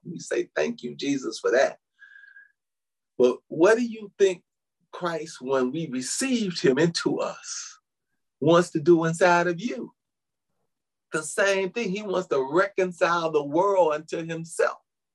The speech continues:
So let's take advantage of this new year and allow God to reconcile the world to himself by Jesus in us, saints of God.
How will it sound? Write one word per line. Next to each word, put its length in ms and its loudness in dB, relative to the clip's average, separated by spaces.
So 160 -2
let's 320 -4
take 260 -4
advantage 800 0
of 180 -2
this 240 -2
new 220 0
year 420 2
and 140 4
allow 480 4
God 340 0
to 240 -12
reconcile 720 -2
the 140 -6
world 500 0
to 160 2
himself 540 -2
by 180 -2
Jesus 640 -2
in 200 2
us, 280 -4
saints 300 -12
of 60 -12
God. 320 -4